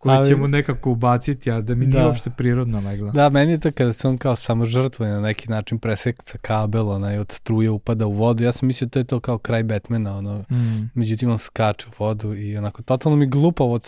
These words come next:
Speaker 2: pored sve te tehnologije koje ima za penjanje, skakanje, spuštanje, on pada u vodu i, ovaj,
Speaker 1: Ne, baš
Speaker 2: i
Speaker 1: mi
Speaker 2: onda
Speaker 1: izgleda kao da nisu znali da završe film.
Speaker 2: Moguće,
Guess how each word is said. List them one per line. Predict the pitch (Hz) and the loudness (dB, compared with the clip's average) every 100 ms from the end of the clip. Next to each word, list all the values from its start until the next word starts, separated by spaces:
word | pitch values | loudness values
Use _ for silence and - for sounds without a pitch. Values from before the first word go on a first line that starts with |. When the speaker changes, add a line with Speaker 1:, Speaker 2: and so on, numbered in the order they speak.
| - | -4
Speaker 2:
pored | 131 120 | -2 -2
sve | 160 | -2
te | 147 147 | -2 -2
tehnologije | - - 127 123 135 | -2 -2 0 2 0
koje | - 127 127 | 2 2 4
ima | 127 135 | 4 0
za | 127 117 | -2 -4
penjanje, | 110 - 113 123 127 117 110 | -4 -2 0 2 2 0 -2
skakanje, | - - - - 127 117 | -6 -6 -6 -4 -4 -4
spuštanje, | - - 123 - 147 131 | -6 -8 -6 -2 0 0
on | 123 117 - | 0 -2 -2
pada | 127 131 110 | 0 2 -2
u | 104 | -4
vodu | 110 123 123 117 - - - - - _ _ - | -2 -2 -2 -6 -12 -20 -20 -20 -20 _ _ -6
i, | 117 104 | -2 -2
ovaj, | 104 104 104 107 | -2 -2 0 0
Speaker 1:
Ne, | 107 107 | 0 0
baš | 110 120 | 0 2
Speaker 2:
i | |
Speaker 1:
mi | 123 | 2
Speaker 2:
onda | 120 | 2
Speaker 1:
izgleda | 135 127 | 2 0
kao | 143 135 | 0 0
da | 117 | 0
nisu | 113 117 113 123 | -2 -2 -2 -2
znali | 120 107 | 0 0
da | 104 | -2
završe | 101 98 101 - - | -6 -6 -6 -10 -16
film. | - 101 | -14 -8
Speaker 2:
Moguće, | 131 135 117 - - | -4 -4 -6 -14 -20